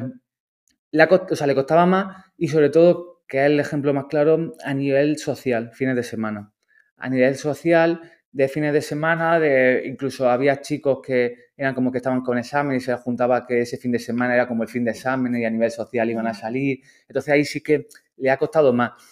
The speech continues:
Entonces al final, pues un poco el ejemplo de la realidad, un poco del día a día.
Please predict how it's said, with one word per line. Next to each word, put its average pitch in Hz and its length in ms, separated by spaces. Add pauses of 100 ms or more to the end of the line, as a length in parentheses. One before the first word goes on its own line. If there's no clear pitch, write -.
(140)
Entonces 151 240
al 170 100
final, 165 600
pues 143 200
un 165 140
poco 185 200
el 180 80
ejemplo 165 400
de 165 140
la 139 100
realidad, 135 600
un 147 100
poco 156 240
del 135 300
día 151 200
a 143 40
día. 180 420